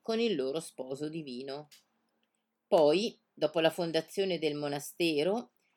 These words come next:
la sua massima consolazione consisteva nell'essere con anime staccate da ogni cosa.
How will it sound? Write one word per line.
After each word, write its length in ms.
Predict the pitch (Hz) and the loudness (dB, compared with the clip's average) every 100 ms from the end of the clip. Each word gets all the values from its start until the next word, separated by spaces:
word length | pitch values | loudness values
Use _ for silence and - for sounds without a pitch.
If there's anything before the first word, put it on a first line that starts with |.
| _ - | _ -4
la 100 | 202 | -4
sua 160 | 208 | 0
massima 440 | 240 254 247 185 160 | 2 2 0 0 0
consolazione 1120 | 175 170 175 214 233 - 165 151 151 208 - _ | 0 -4 -2 -2 -2 -6 -4 -2 0 -2 -4 _
consisteva 600 | - 220 208 247 - 147 175 | -6 -6 -4 -6 -2 0 2
nell'essere 760 | 185 170 143 - - 175 202 | 0 2 0 -2 -4 -2 -2
con 180 | 214 185 | -2 -2
anime 440 | 135 143 156 185 - | -2 -4 -4 -4 -6
staccate 680 | - 220 - 139 139 - | -4 -4 -2 -4 -4 -4
da 180 | 160 156 | 0 2
ogni 360 | 135 139 139 - | 0 -6 -12 -14
cosa. 520 | - 123 123 143 143 | -8 -8 -6 -8 -10